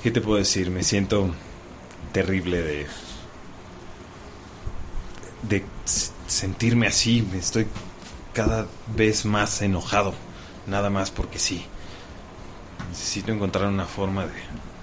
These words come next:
tranquilizar a esta criatura o esta,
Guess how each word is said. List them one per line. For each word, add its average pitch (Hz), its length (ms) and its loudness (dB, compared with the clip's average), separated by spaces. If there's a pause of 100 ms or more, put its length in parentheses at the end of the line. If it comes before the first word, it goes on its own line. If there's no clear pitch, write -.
(2250)
tranquilizar 90 760 2 (680)
a 87 40 -2
esta 92 340 -2 (440)
criatura 90 580 0
o 82 80 -2
esta, 90 220 -2